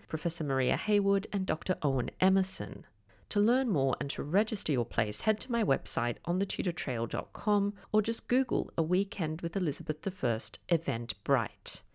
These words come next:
I really do hope you'll consider joining me.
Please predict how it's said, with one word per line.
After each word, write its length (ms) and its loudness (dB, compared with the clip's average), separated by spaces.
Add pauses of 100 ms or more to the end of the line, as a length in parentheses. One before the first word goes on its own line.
(140)
I 80 0
really 420 4
do 160 0
hope 300 2
you'll 100 2
consider 420 0
joining 440 0
me. 320 -6